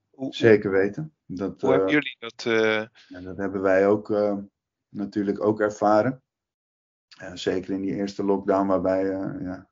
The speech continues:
Speaker 2: de hele wereld totaal niet wist waar die aan toe zou zijn. En dat, eh, ja, dat hebben wij gek genoeg, <laughs> eh, eh, kunnen omzetten in een, eh, ja, in een momentum waar we, eh,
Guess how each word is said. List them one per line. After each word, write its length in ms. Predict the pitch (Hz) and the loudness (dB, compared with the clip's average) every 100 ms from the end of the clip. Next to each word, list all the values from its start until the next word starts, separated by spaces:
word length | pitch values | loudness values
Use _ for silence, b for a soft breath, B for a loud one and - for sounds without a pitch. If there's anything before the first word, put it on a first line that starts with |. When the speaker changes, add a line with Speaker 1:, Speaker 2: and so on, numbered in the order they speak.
| _ | _
Speaker 2:
de 140 | 92 | -12
hele 200 | 95 92 | -8 -4
wereld 360 | 92 95 98 - | -4 -4 -6 -10
totaal 400 | - - 110 104 | -14 0 2 2
niet 140 | 98 | 0
wist 200 | 92 90 | -2 -4
waar 180 | 98 95 | -2 -2
die 120 | 95 | -2
aan 80 | 92 | -2
toe 140 | 107 | -4
zou 160 | 104 98 | -2 0
zijn. 260 | 104 107 | 0 -2
En 140 | 110 98 | -2 -4
dat, 200 | 95 - | -8 -8
eh, 140 | 95 - _ _ _ _ _ _ _ | -10 -10 _ _ _ _ _ _ _
ja, 160 | - 92 | -4 -2
dat 140 | 87 85 | -2 0
hebben 220 | 101 104 | 2 8
wij 260 | 107 107 104 | 8 8 6
gek 280 | - 110 | 0 -4
genoeg, 380 | - 110 110 - | -2 -2 0 0
<laughs> 20 | |
eh, 180 | 117 123 123 B B B B | 2 2 2 B B B B
eh, 300 | - 101 104 | 0 2 4
kunnen 280 | 104 113 113 | 6 6 6
omzetten 500 | 127 127 113 107 110 | 8 8 8 6 4
in 120 | 107 | 2
een, 180 | 110 107 107 107 107 - | 2 2 0 0 -2 -6
eh, 60 | |
ja, 240 | - 98 95 | -6 -4 -4
in 160 | 107 107 | -6 -6
een 100 | 107 | -2
momentum 480 | 107 107 113 110 | 0 2 2 0
waar 320 | 104 101 104 101 | 2 4 2 0
we, 300 | 107 104 - _ _ _ _ | 0 0 -4 _ _ _ _
eh, 220 | 107 95 | -14 -12